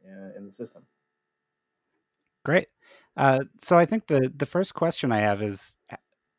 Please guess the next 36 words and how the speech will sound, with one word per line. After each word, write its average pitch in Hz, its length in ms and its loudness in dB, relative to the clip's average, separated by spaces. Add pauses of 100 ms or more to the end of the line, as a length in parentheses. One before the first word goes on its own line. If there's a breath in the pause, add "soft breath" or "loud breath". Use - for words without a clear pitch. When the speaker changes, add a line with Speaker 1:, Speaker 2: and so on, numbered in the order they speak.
(240)
Speaker 2:
so 147 400 2
you 147 180 -4
were 160 180 2
a, 139 320 4
a 139 140 -4
soccer 147 400 -4
player 135 240 -2
who 123 140 -4
kind 127 180 -6
of 117 60 -6
explored 123 540 -2
some 117 180 -2
other 110 240 0
options, 104 580 -6
went 110 140 -6
to 117 80 -10
Scandinavia, 95 760 -10
right? 101 300 -8 (500 soft breath)
Speaker 1:
Mm-hmm. 143 240 -6
Speaker 2:
Came 127 200 0
back 113 280 2
to 117 120 -6
the 113 120 -2
U 107 180 2
S 101 260 -2
in 107 80 -4
a, 98 320 -4
in, 117 140 -4
in, 135 280 -2
in 127 160 0
an 127 140 2
interesting 143 480 2
time 120 300 2
for 110 100 -10
the 101 100 -6
league. 95 380 -6